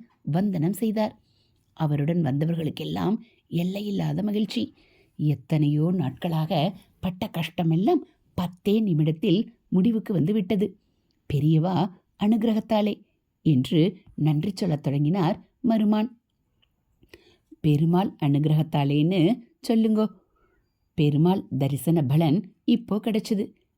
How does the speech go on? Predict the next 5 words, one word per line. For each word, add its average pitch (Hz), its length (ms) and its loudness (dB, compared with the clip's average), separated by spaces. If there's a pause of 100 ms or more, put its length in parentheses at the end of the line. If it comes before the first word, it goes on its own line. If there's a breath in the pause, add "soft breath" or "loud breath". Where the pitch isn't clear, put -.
(100)
நீங்க 156 400 2
எல்லாரும் 151 760 0 (380)
அச்சுதன், 156 560 0 (460)
ஆனந்தன், 156 580 4 (440)
கோவிந்தனை 156 760 2